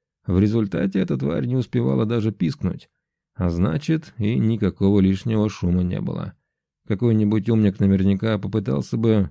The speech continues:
подсказать мне то, что в тоннеле метро пусто, так какая разница, будет шум или нет?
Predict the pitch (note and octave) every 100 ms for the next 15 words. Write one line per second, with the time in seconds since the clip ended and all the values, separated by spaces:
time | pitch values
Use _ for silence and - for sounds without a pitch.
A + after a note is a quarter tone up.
0 | - - A#2 - B2 G#2+ A#2 - A#2 A2
1 | G2 C3+ C#3 - G2+ F#2 - G#2+ G#2+ C3+
2 | C3+ A2 G#2 G#2+ A#2+ A#2 D#3+ D3 - F#2+
3 | - - - - - - E2 D#2 - A#2+
4 | A#2 F#2+ F2+ A2+ C#3+ C3+ - C3 C3 C3
5 | C#3+ C#3 F#2+ -